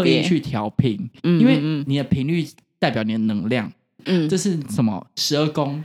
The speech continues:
Speaker 2: 那个 <laughs> 冥王星。
Speaker 1: <laughs> 你什么时候？
Speaker 2: 如果星有在十二宫的话，就是会比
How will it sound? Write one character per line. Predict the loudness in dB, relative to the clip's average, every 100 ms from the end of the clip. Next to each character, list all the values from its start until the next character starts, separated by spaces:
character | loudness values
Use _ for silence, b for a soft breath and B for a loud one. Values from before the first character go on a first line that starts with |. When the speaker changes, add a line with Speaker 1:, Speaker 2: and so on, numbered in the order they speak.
| -10
Speaker 2:
那 | -4
个 | 0 4 6 6 8
<laughs> | 6 6 -2 0 0
冥 | 2
王 | 2 2
星。 | 0 0 4 4
Speaker 1:
<laughs> | 6
你 | 6
什 | 6 8
么 | 8
时 | 6 8
候？ | 10
Speaker 2:
如 |
果 | 8
星 |
有 | 6
在 | 0
十 | 0 0
二 | 2
宫 | 2 0
的 |
话， | 0 -2
就 | -2
是 | -2
会 |
比 | 0